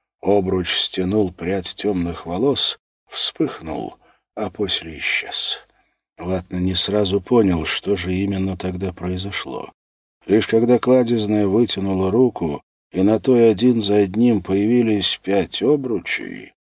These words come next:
Дружинник стал хватать ртом воздух, вспоминая о невероятной легенде про кудесницу, в которой проснутся старые боги. "Спасибо", —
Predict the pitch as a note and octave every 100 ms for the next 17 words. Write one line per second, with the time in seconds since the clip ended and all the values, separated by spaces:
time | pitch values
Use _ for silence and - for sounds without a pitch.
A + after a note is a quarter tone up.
0 | _ - F#2+ A#2+ B2 E3+ D#3 C#3+ B2 -
1 | C3 C#3 A2+ - G#2+ G#2 C3 A#2+ - F2+
2 | - A2+ G#2 E2 G2+ A2+ E2+ D2 C#2+ -
3 | - E2 E2 F#2+ F#2+ F2+ F2 E2+ F2 F#2+
4 | G#2 - F2 F2 F2 D#2 G#2 F#2+ E2+ E2+
5 | D#2+ - D#2 E2+ A2 - F#2 F2+ - D#2+
6 | - _ _ _ _ - F#2+ F#2+ B2 A2
7 | F2+ F#2+ F#2 - E2 G#2+ - - F2 -
8 | - E2+ D#2+ D#2 D#2 - - - - G1+
9 | - _ _ _ _ _ - - D#3 -
10 | D#2 D2+